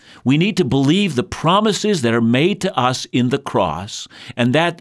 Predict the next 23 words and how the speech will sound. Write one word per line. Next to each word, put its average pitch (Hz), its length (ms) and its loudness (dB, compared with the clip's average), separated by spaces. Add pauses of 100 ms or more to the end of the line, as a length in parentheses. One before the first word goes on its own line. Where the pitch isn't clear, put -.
(160)
only 220 480 4
those 160 500 0
promises 113 800 0
result 104 400 0
in 107 80 0
salvation. 107 760 -2 (440)
It 170 100 2
doesn't 220 280 0
matter 160 340 2
which 127 260 0
family 117 500 0
you 87 100 -2
come 80 260 -4
from. 90 480 -8 (340)
It 175 120 2
doesn't 196 420 2
matter 156 380 2
if 120 160 0
you 120 80 4
were 117 120 4
raised 113 400 2
in 101 120 0
church 135 480 -4